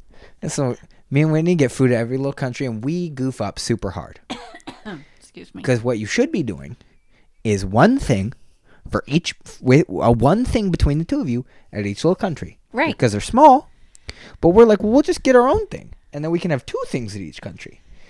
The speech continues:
Speaker 1: Like, I have one thing, she has one thing.
Speaker 2: Right.
Speaker 1: And then we can share, and, you know, boom. We had four countries left, and both of us were like, "We wanna die."
Speaker 2: <laughs> It's too full.
Speaker 1: It's, this is terrible. Like, it, need to clarify, every single thing we ate was awesome.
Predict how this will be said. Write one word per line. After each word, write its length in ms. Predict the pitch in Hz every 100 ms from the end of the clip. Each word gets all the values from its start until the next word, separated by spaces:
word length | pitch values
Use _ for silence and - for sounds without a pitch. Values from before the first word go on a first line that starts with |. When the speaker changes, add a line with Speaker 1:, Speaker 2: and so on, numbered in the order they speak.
| - 101
Speaker 1:
Like, 100 | 101
I 100 | 110
have 140 | 165
one 140 | 175 190
thing, 120 | 226
she 220 | - 453
has 140 | 196 -
one 160 | 90
thing. 180 | - - -
Speaker 2:
Right. 240 | 165 - -
Speaker 1:
And 80 | 120
then 60 |
we 60 | 127
can 120 | -
share, 400 | - - 95 135
and, 260 | 185 156 165
you 60 |
know, 100 | 180
boom. 260 | 214 349 139 _ - - _ _ - -
We 280 | 120 180 208
had 320 | 147 123 110
four 300 | - 131 143
countries 500 | - 135 123 123 -
left, 260 | 98 82 -
and 140 | 120
both 240 | 107 123 131
of 80 | 120
us 220 | 110 -
were 60 | 107
like, 120 | 107
"We 200 | 143 202
wanna 300 | 269 359 349
die." 560 | 165 185 220 208 139 110
Speaker 2:
<laughs> 260 | 170 190
It's 460 | 285 208 294 226 -
too 380 | - 302 359 370
full. 760 | - 175 180 196 180 165 156 -
Speaker 1:
It's, 220 | 208 -
this 280 | - 247 -
is 180 | 277 -
terrible. 520 | - 233 330 339 -
Like, 120 | 175
it, 140 | - - - _ _ -
need 220 | 92 107
to 60 | 143
clarify, 320 | - 139 - - - - -
every 220 | 127 165
single 240 | - 185 175
thing 160 | 160 143
we 140 | 135
ate 240 | 110 92 - _ -
was 120 | 107 -
awesome. 380 | 90 - -